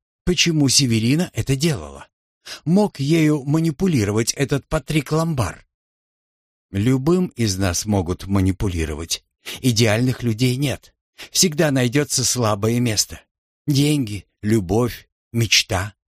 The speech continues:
Северина занималась работой, которая нравилась ей все меньше,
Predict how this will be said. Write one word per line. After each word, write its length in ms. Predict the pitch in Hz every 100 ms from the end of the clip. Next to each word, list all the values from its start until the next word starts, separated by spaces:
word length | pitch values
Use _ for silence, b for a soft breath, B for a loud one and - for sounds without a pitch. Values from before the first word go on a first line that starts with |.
| _ _ _ _ B B
Северина 580 | - 113 98 110 127 113
занималась 640 | 92 95 101 107 104 -
работой, 420 | 117 113 160 139 117
которая 400 | 117 147 143 135
нравилась 540 | 139 156 143 139 139
ей 180 | 139 143
все 260 | - 151 151
меньше, 480 | 160 139 - 107